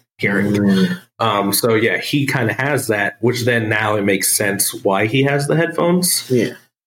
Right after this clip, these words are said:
Speaker 1: Um, because I think, I, obviously he was a kid, right? So it's overloading him. He didn't really know how to deal with it. Uh,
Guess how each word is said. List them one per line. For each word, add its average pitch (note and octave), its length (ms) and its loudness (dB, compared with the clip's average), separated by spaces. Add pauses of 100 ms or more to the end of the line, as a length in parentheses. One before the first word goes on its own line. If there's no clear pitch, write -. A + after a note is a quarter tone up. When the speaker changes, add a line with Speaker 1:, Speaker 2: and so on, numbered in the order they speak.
(220)
Speaker 1:
Um, G#2 680 2 (360)
because A2+ 840 2
I A#2+ 100 -2
think, C3+ 440 -2 (340)
I, D3 360 -2
obviously D#3+ 500 0
he B2+ 100 2
was A2 100 0
a F#2 80 -4
kid, A2 420 -2
right? G#2 260 0
So G#2+ 140 0
it's - 300 -6 (260)
overloading A#2+ 540 2
him. A2+ 160 2
He A#2 100 2
didn't A2 180 0
really G2+ 180 4
know F#2+ 140 2
how F#2+ 80 0
to F2+ 80 0
deal F2+ 240 0
with - 160 -2
it. - 160 -4 (680)
Uh, G#2 360 0